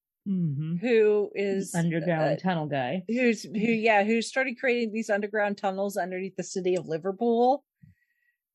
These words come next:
Speaker 2: And nobody knows why, uh, exactly until we find out in the last episode that he found they were time tunnels,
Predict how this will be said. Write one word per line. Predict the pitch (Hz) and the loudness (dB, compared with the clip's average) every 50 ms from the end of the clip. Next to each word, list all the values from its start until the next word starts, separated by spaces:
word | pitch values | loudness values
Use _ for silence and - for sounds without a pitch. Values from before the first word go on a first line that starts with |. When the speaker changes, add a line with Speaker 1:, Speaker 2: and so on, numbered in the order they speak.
| _ _ _ _ _ _ _ _ _ _ - | _ _ _ _ _ _ _ _ _ _ 2
Speaker 2:
And | 170 185 175 175 175 170 151 151 | 2 4 4 4 2 0 -2 -2
nobody | - 180 180 175 190 180 190 185 | 0 0 0 2 2 2 2 2
knows | 185 175 165 175 175 - | 2 2 0 0 -2 -2
why, | 175 170 170 170 170 180 185 196 202 226 233 214 - _ _ _ _ _ _ _ _ _ _ _ _ _ _ _ _ _ _ _ _ _ _ _ _ _ _ _ _ _ - | 0 0 2 4 4 4 4 2 2 0 -2 -4 -8 _ _ _ _ _ _ _ _ _ _ _ _ _ _ _ _ _ _ _ _ _ _ _ _ _ _ _ _ _ -16
uh, | 78 - - 90 78 64 50 - _ _ _ _ - | -14 -12 -12 -10 -12 -12 -14 -16 _ _ _ _ -8
exactly | - 185 170 - - 185 160 175 - - 208 196 196 190 196 202 202 - - | -6 -6 -2 2 4 4 4 4 2 0 0 2 2 0 -2 -4 -8 -10 -8
until | 185 170 160 - 185 170 160 | -8 -8 -6 -2 -2 -2 -2
we | 147 156 165 156 | -2 -4 -6 -4
find | - 170 165 170 151 | -4 -2 -2 0 0
out | 147 143 151 147 - - - | 2 2 2 2 0 -2 -6
in | 156 147 147 143 135 135 - | -8 -8 -8 -8 -10 -10 -6
the | - 139 | -2 0
last | 143 139 135 147 - | 2 2 0 0 0
episode | 156 139 - - 156 - 151 139 147 147 - | -2 -4 -4 -4 -6 -2 -2 -2 0 0 -2
that | 143 135 107 - | -2 -2 -2 -2
he | 135 160 165 | -4 -6 -8
found | 156 - 139 147 147 135 135 | -4 0 0 0 0 0 -2
they | 139 135 | -4 -4
were | 113 123 131 | -4 -6 -8
time | 117 - 156 151 160 156 | -6 -4 -4 -4 -4 -4
tunnels, | 151 165 165 156 160 170 180 190 185 - - - | -6 -4 -4 -2 0 -2 -2 -2 -4 -6 -12 -14